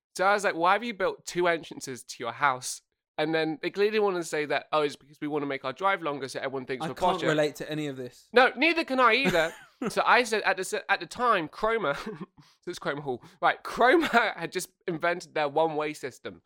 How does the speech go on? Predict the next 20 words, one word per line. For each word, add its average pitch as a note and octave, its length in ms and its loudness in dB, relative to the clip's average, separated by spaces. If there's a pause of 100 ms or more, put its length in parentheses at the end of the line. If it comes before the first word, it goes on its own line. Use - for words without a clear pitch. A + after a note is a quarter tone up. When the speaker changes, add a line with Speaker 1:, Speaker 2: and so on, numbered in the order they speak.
(260)
Speaker 1:
where, C3 380 2
like, C#3 160 -2
they'd D3 140 -6
stop, E3 220 -2
like, D3 180 -6
two-way C#3 320 -4
traffic, C#3 340 -8 (160)
traffic E3 260 -4
kind A#2+ 140 -8
of A2 60 -12
thing. G#2+ 200 -12
So - 160 -14
I G3 120 4
said - 220 -8
to - 100 -20
them, A#2+ 220 -6 (240)
"Are C#3+ 60 -4
you D3 120 -4
doing E3 300 -6
that C#3+ 220 -2